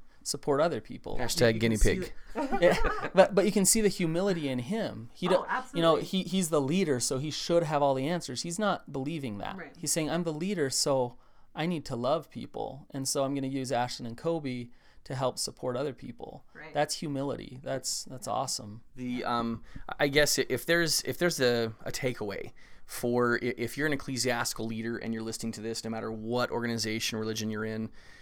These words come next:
Speaker 2: having been the guy who suffered for thirty-one years with addiction, it's, um, I hope that what you'll take away from this is, is that, number one, you don't have to have all the answers like Brandon just said. And if you're resourceful in finding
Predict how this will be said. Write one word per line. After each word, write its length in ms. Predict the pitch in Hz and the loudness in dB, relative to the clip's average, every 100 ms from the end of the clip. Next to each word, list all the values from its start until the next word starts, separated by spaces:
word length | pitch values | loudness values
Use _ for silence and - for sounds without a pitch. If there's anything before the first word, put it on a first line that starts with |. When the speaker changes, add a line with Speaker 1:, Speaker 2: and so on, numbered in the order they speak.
| - - - - - - | -20 -20 -20 -20 -20 -10
Speaker 2:
having 360 | - 147 151 143 | 6 8 8 8
been 180 | 139 135 | 8 8
the 80 | |
guy 340 | 117 117 120 135 | 8 4 4 2
who 200 | 120 113 | 0 2
suffered 480 | - 117 - 117 - | 4 4 2 -6 -4
for 120 | 113 | -2
thirty-one 420 | - 117 113 113 | 0 0 -2 -4
years 260 | 113 113 104 | -6 -6 -8
with 200 | 107 - | -10 -8
addiction, 540 | 98 110 - 110 107 - - - - | -8 -6 -4 -4 -6 -10 -20 -20 -6
it's, 440 | 107 110 - - - | -4 -2 0 0 0
um, 260 | 117 110 110 | -2 -2 -4
I 40 | - | -6
hope 380 | - - 156 147 | -4 0 0 2
that 120 | 110 | 2
what 180 | 120 110 | 4 2
you'll 100 | 120 | 2
take 260 | - 120 | 0 0
away 160 | 110 117 | 2 2
from 180 | 131 127 | 2 0
this 240 | 131 - | 2 2
is, 180 | 110 110 | 0 -2
is 140 | 110 | -2
that, 100 | - | -2
number 160 | - 127 | 0 2
one, 140 | 123 113 | 2 0
you 60 | |
don't 140 | 117 113 | 0 0
have 200 | 123 120 | 0 0
to 60 | 117 | -2
have 140 | 110 | -2
all 80 | 110 | -2
the 100 | 113 | -2
answers 280 | 110 104 104 | -4 -4 -6
like 140 | 104 | -4
Brandon 220 | 107 104 | -6 -6
just 200 | 104 - | -8 -6
said. 260 | - - - - - - - - | -6 -6 -8 -14 -14 -16 -10 -4
And 420 | 110 117 117 - | -2 0 0 -2
if 180 | 113 - | -4 0
you're 120 | 120 | 0
resourceful 1000 | 113 104 - 113 143 - 180 185 202 190 - - | 2 2 2 2 2 2 4 4 4 -2 -12 -8
in 280 | 120 120 117 | -4 -2 -2
finding 760 | 113 127 123 120 120 117 117 | -4 -2 0 0 -2 -2 -4